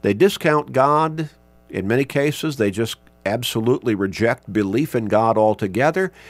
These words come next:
And somehow everything we see around us came from what? Nothing? And that's basically what a lot of them would say. They'd say, "Yep, just came from nothing.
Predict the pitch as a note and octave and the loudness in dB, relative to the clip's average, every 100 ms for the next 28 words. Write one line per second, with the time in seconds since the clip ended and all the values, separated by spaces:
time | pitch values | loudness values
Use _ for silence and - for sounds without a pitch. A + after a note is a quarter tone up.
0 | - - - - G#2 G#2 - E3 F#3+ D#3 | -20 -20 -20 -4 -2 -2 0 0 2 0
1 | D#3 C3+ C3+ D#3 F3+ E3+ D#3+ D3+ D3 - | 0 0 0 0 0 -2 -2 0 -2 -2
2 | C#3 B2+ B2+ C3+ B2+ A#2+ - - B2+ C3 | -2 0 0 0 0 -2 -4 -4 -2 -2
3 | C3 B2 - A2+ G#2+ G#2+ G#2 G2 - _ | -4 -8 -2 0 2 -2 -4 -8 -10 _
4 | - _ _ _ _ - - C#3+ F#2+ - | -20 _ _ _ _ -20 -4 -2 -2 -6
5 | - _ _ _ _ _ _ _ _ _ | -18 _ _ _ _ _ _ _ _ _
6 | _ _ - B2+ B2+ G#3 C4+ - _ _ | _ _ -6 -4 -2 -2 -4 -12 _ _
7 | _ _ _ _ _ _ G#2+ F2+ G2 A#2+ | _ _ _ _ _ _ -4 0 -2 -2
8 | G2 B2+ D#3 A#2+ - G2+ B2 F#2+ G2 E2+ | -2 -2 -2 -8 -4 -4 -2 -2 -2 -4
9 | E2+ F2 G2+ F2+ F#2+ B2+ - - G#1+ - | -4 -4 -4 -4 -6 -8 -8 -8 -10 -14
10 | _ - - - - - - - _ _ | _ -20 -20 -20 -20 -20 -20 -20 _ _
11 | - - - G#2 - B2 A#2+ A#2 C3+ B2+ | -16 -6 -2 -2 2 2 2 0 0 -2
12 | B2 - B2 C3+ D3+ D#3+ A2 - A#2 D3 | -8 -4 -2 -2 -4 -2 -2 -2 -8 -12